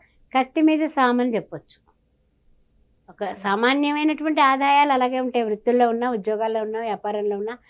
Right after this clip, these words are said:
పాత్రికేయ మిత్రులైనా, ఎవరైనప్పటికీ కూడా సామాన్యంగా వచ్చేది వస్తుంది, కానీ మనం మితిమీరి ఖర్చులు పెడితే తిప్పలు తప్పవు.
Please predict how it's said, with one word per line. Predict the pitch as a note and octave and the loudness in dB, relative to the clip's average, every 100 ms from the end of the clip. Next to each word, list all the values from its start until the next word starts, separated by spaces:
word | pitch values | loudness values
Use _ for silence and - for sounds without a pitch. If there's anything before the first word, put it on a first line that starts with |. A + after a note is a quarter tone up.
| _ _ | _ _
పాత్రికేయ | A3+ A#3+ B3 B3+ B3+ B3 | 2 2 2 -2 0 0
మిత్రులైనా, | A3+ A3+ A3+ A3 A#3+ | -2 -4 -4 -4 -4
ఎవరైనప్పటికీ | A#3+ F#3+ G3 A#3 C4 C4 C4 B3+ B3 B3 | -6 -6 -4 -2 -2 -2 -4 -4 -6 -6
కూడా | B3 A#3+ C4 F#4+ _ _ _ - | -8 -6 -6 -6 _ _ _ 2
సామాన్యంగా | A#3+ C4+ D4 D#4 D4+ D4 C#4 C4+ C#4+ | 2 2 0 -2 -4 -8 -8 -2 0
వచ్చేది | C#4 B3+ - D4 D#4 | 0 -2 -4 -2 -2
వస్తుంది, | C#4 C4 - G#3 D3 C#3 _ _ _ - | -2 -6 -8 -6 -6 -10 _ _ _ -10
కానీ | C4 D4+ | -6 -4
మనం | C4 A#3 B3+ | -4 -4 -6
మితిమీరి | G#3+ C4+ C#4 E4+ E4+ | -6 -2 0 0 0
ఖర్చులు | C#4 A#3 - B3+ | -4 -6 -6 -8
పెడితే | A3+ G#3+ A#3+ | -8 -8 -10
తిప్పలు | G#3+ E3+ G#3 G#3 | -10 -10 -10 -10
తప్పవు. | F#3+ - B2 B2+ D#3 | -12 -16 -20 -20 -20